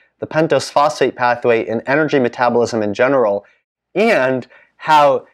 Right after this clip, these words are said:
even A T P production and everything that supports that is critical to the antioxidant defense system.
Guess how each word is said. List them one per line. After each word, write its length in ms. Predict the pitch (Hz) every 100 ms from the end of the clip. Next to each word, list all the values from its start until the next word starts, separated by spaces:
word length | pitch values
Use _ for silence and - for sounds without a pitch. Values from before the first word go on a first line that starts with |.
| _ _ _ _
even 500 | 175 233 208 202 175 - _
A 180 | 175 202
T 240 | 202 190
P 320 | 175 - - 180
production 680 | - 127 92 - 107 92 -
and 160 | 120 127 _ _
everything 520 | 170 220 226 208 202 175
that 180 | 156
supports 480 | - 151 - 135 123
that 400 | - 131 127 117
is 220 | 120 120 -
critical 440 | - 135 135 123
to 120 | -
the 80 | 117
antioxidant 680 | 113 113 117 107 104 110 98
defense 360 | 104 - 101 -
system. 420 | 98 - 76